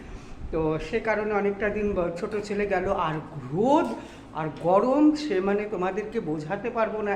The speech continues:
এত গরম আর এত রোদ। তো <clears throat> বন্ধুরা, তো সেজন্য, উম, ওর বাবা আর রু-, আমার ছোট ছেলে দুজনে গেল আর কি বাজার করতে। তো বাজার করতে গিয়ে দেখে, মানে বাজার টাজার করে নিয়ে আসছে,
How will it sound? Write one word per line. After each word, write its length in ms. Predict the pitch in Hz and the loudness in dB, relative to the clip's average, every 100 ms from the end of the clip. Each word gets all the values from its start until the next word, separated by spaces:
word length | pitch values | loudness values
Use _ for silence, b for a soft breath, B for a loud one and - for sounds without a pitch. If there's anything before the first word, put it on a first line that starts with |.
| 196 | -2
এত 200 | 180 - 233 | -6 -4 -4
গরম 360 | 165 175 196 226 | 0 0 2 2
আর 120 | 202 175 | 2 0
এত 220 | 170 175 180 | -2 -2 -2
রোদ। 200 | 170 165 143 B B B B B B - | -2 -2 -4 B B B B B B -4
তো 100 | 202 190 190 - | 0 2 2 0
<clears throat> 300 | 214 156 170 | -2 -2 -2
বন্ধুরা, 360 | 190 208 226 254 - B B B | 0 2 2 2 -2 B B B
তো 100 | - 180 175 | 0 2 2
সেজন্য, 480 | - 226 226 233 254 285 B B - | 0 -2 0 -2 0 -2 B B -10
উম, 180 | 175 170 165 160 156 165 160 156 147 202 | -4 0 2 2 -2 -4 -4 -6 -6 -4
ওর 100 | 190 | 2
বাবা 300 | 196 196 214 214 | 2 4 2 2
আর 120 | 208 190 | 2 0
রু-, 200 | 208 185 180 | -2 -2 -2
আমার 180 | 175 185 | 0 -2
ছোট 180 | 202 208 214 | -4 -6 -6
ছেলে 220 | 214 208 269 | -4 -2 -2
দুজনে 400 | 220 190 202 214 | 0 0 0 0
গেল 260 | 185 170 202 | 0 0 0
আর 100 | 196 - | 0 -2
কি 100 | 254 | -2
বাজার 360 | 190 165 185 175 | -2 0 -4 -4
করতে। 280 | - - 330 - B B B - | -6 -4 -4 -4 B B B -8
তো 100 | 175 | -4
বাজার 340 | 156 151 156 240 | -2 -2 -4 -4
করতে 220 | 285 269 285 | -6 -4 -4
গিয়ে 240 | 226 277 | -2 0
দেখে, 420 | 277 208 - 254 202 - B B B 170 | 2 0 0 2 2 2 B B B -6
মানে 240 | 180 175 180 175 175 | 0 4 6 4 4
বাজার 240 | 190 214 | 2 0
টাজার 240 | 226 240 240 | -2 -2 0
করে 260 | 240 220 | 2 4
নিয়ে 220 | 220 240 233 | 4 2 2
আসছে, 320 | 214 - | 0 -2